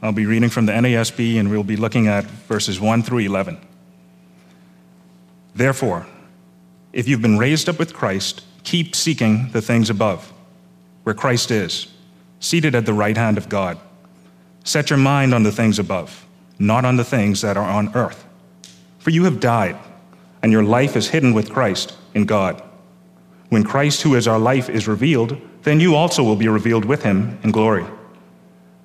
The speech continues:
Therefore, consider the members of your earthly body as dead to immorality, impurity, passion, evil desire, and greed, which amounts to idolatry.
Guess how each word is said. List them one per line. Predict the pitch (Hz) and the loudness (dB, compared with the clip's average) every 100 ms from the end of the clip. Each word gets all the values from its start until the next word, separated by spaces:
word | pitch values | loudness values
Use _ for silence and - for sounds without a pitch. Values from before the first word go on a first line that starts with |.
| _ | _
Therefore, | 131 135 117 87 - - - - - _ | 0 0 0 -2 -6 -16 -20 -20 -20 _
consider | - 110 - 170 | -2 0 2 0
the | 143 | 2
members | 123 123 123 | 2 4 2
of | 120 | 2
your | 110 | 0
earthly | 107 123 131 160 | 2 0 0 0
body | 113 98 101 92 | 0 0 -2 -2
as | 110 | -4
dead | 107 117 120 90 - - - - - | -2 0 2 0 -6 -18 -20 -20 -8
to | - | -4
immorality, | - 214 202 208 135 156 170 - - - - | 0 2 2 2 2 2 -2 -4 -20 -20 -14
impurity, | - - 131 123 139 175 165 - - - - - | -10 -2 0 2 2 -2 -4 -16 -20 -20 -20 -8
passion, | - 123 - 160 185 - - - - - - | -2 -2 0 0 -2 -6 -20 -20 -20 -10 -4
evil | 113 151 | 0 2
desire, | 147 117 110 113 117 - - | 2 2 2 0 -2 -6 -14
and | - 107 | -4 -2
greed, | 113 117 92 - - - - - | 0 0 -2 -8 -20 -20 -20 -10
which | - 123 | -6 0
amounts | 113 107 120 - | 2 2 0 0
to | |
idolatry. | 120 107 104 101 98 95 | 0 0 0 -2 -4 -10